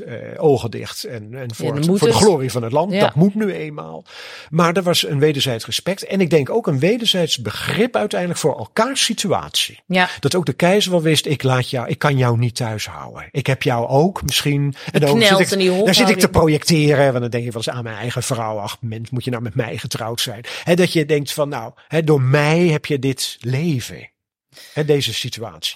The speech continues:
Speaker 2: Maar dat leven, dat eindigt zoals vele van onze
Speaker 1: Absoluut.
Speaker 2: mo-, monarchen helaas.
Speaker 1: Ja.
Speaker 2: Verschrikkelijk
Speaker 1: Ja.
Speaker 2: weer.
Speaker 1: Eh, ja, uiteindelijk op een van haar tochten, Zwitserland, meer van Genève. Eh, het is, het is begin september achttien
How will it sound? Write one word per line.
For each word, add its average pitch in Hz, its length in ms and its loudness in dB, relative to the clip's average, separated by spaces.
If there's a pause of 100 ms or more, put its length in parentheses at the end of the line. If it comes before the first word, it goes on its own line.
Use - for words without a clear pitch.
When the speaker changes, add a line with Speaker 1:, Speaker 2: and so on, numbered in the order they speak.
Speaker 2:
Maar 202 320 2
dat 180 160 -4
leven, 220 460 0
dat 170 100 -8
eindigt 190 400 -2
zoals 180 300 -2
vele 262 400 2
van 185 120 0
onze 185 220 2
Speaker 1:
Absoluut. 180 260 2
Speaker 2:
mo-, 190 280 0
monarchen 202 720 4
helaas. 202 800 2
Speaker 1:
Ja. 117 180 -8 (140)
Speaker 2:
Verschrikkelijk 330 640 0
Speaker 1:
Ja. 285 40 -4
Speaker 2:
weer. 277 220 4
Speaker 1:
Eh, 180 60 -2
ja, 208 260 4
uiteindelijk 180 680 0
op 160 200 -2
een 226 220 0
van 147 180 0
haar 98 520 -6 (200)
tochten, 254 500 0
Zwitserland, 196 540 0
meer 202 220 2
van 160 160 4
Genève. 156 540 0
Eh, 120 640 -2 (260)
het 151 140 0
is, 147 120 2
het 151 140 -4
is 139 160 -2
begin 180 340 2
september 127 440 0
achttien 110 300 -8